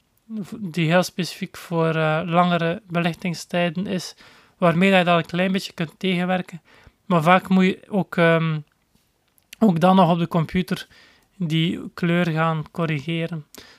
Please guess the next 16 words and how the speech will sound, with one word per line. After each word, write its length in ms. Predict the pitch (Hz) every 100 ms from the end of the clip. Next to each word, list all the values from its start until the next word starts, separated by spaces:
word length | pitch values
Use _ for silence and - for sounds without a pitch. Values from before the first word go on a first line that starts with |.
| _
Flitsopnamen, 880 | - 202 196 208 190 175 170 165 190
oppassen 500 | 202 - 180 196 165
voor 120 | 175
spiegelingen, 640 | - 208 180 185 175 160
glimmende 380 | 160 180 170 156
wanden, 440 | 160 190 190 185 170
meubelen, 440 | 185 175 170 165
ruiten 320 | 170 170 170
enzovoort. 560 | 160 156 147 185 170 -
Opstelling 560 | 220 - - 180 175 156
schuin 320 | - 180 175
hierover, 560 | 165 170 175 165 170 - _ _ -
eh, 140 | 185
hiervoor 580 | 190 160 180 147 185 175
vermijd 420 | 165 165 175 180
dit. 280 | - 185 -